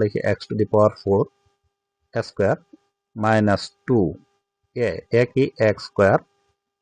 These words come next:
বি হচ্ছে ওয়ান, এই কারণে ওয়ান দেওয়ার দরকার নাই, কারণ ওয়ান দ্বারা গুণ করলে ওয়ান ই হবে, প্লাস বি স্কয়ার মানে ওয়ান স্কয়ার, ওয়ান এর উপর স্কয়ার দিলে ওয়ান ই হবে, এই কারণে আর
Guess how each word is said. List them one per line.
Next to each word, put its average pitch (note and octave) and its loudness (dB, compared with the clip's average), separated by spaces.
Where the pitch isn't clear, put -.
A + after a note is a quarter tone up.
বি A#2+ 0
হচ্ছে A2+ 0
ওয়ান, G2 4
এই G#2+ 0
কারণে G#2+ 2
ওয়ান A2 4
দেওয়ার A2 6
দরকার A2 2
নাই, A2+ -2
কারণ G#2+ 2
ওয়ান G#2+ 4
দ্বারা G#2+ 2
গুণ A2+ -2
করলে A2+ 2
ওয়ান G2+ 4
ই - -2
হবে, G2+ 2
প্লাস A#2 0
বি A#2+ 0
স্কয়ার A2 4
মানে A#2+ 2
ওয়ান A2 4
স্কয়ার, E2+ -8
ওয়ান A2 4
এর A#2 2
উপর B2 -4
স্কয়ার A2 6
দিলে A#2 2
ওয়ান G2+ 6
ই - -4
হবে, A2 -2
এই G#2+ -2
কারণে G#2 0
আর G#2 -4